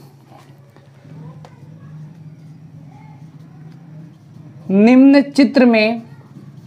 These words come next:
हमें बताना है वेक्टर ओए प्लस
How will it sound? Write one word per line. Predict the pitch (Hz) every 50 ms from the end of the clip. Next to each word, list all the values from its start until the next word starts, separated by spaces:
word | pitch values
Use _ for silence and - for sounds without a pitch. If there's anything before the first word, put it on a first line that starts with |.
| - - - - - - - - - - - - - - -
हमें | - - 214 226 254 269
बताना | 240 247 254 254 233 233 233 254 262 247
है | 226 214 214 214 214 220 - - - - - - - _ _ - _ _ _ _ - _ _ _ _ -
वेक्टर | - 180 220 240 - - - - 269 277 302 294 - -
ओए | 226 220 220 226 240 247 262 285 339 349 - - - - _ - - - - - - -
प्लस | - 220 220 220 208 175 -